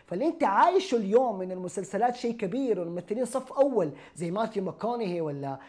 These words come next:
ولا ها-، و-، وهاريسون و-، وودز، ودول كلهم يقدموا مسلسلات،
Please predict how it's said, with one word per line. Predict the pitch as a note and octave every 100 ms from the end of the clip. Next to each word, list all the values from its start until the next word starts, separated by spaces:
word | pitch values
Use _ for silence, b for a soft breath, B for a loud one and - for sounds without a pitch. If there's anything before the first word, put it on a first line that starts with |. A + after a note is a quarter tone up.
| B
ولا | D#3+ F3+
ها-، | E3+ G#3+ F#3
و-، | F#3 F#3+
وهاريسون | F3+ F#3+ G#3+ G3+ F#3+ E3+
و-، | E3+ E3+ F#3 G#3 A3
وودز، | G3+ B3+ F#3 F3
ودول | G#3+
كلهم | G#3 B3+ A3
يقدموا | F#3 B3 G#3 G#3+
مسلسلات، | F#3+ F3+ - G#3+